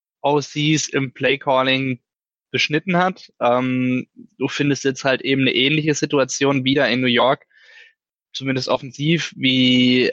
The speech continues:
als, wie die, die er sich, äh, in Dallas befunden hat. Du hast einen super starken Running Back, du hast einen jungen Quarterback und, ähm, der Receiving Core ist wahrscheinlich ein bisschen schwächer. Äh, allerdings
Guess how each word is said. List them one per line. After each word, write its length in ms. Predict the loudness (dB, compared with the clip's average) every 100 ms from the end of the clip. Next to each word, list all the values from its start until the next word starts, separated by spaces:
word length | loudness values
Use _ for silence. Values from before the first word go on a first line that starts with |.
| 0
als, 520 | 0 0 -4 -20 -20 -6
wie 180 | -4
die, 460 | 0 2 2 0 -6 -14 _
die 100 | 2
er 160 | 2 2
sich, 540 | 0 -4 -4 -6 -6
äh, 340 | -2 0 0 0
in 140 | 0
Dallas 300 | 0 0 -2
befunden 420 | -8 -2 -2 0
hat. 280 | 0 -2 -6
Du 200 | -2 0
hast 240 | 0 -2
einen 60 | -4
super 300 | -4 -2 -2
starken 360 | 0 0 0 0
Running 300 | 0 0 0
Back, 160 | -2 0
du 80 |
hast 160 | -2 -2
einen 80 | -4
jungen 240 | -2 -2
Quarterback 640 | -2 0 0 0 0 -2 -4
und, 320 | -6 -4 -6 -14 _ _ _ _ _ _ 0
ähm, 680 | 2 2 2 2 0 -2 -6 _ _ _ _ _ -2
der 120 | 0
Receiving 400 | 2 0 0 2
Core 160 | 2 0
ist 100 | 0
wahrscheinlich 300 | -2 0 0
ein 80 |
bisschen 260 | -4 -4 -4
schwächer. 340 | -2 0 -2 -4 _ _ _ _ _
Äh, 440 | 0 2 4 2 0 -4 _
allerdings 640 | 0 0 2 0 -2 -4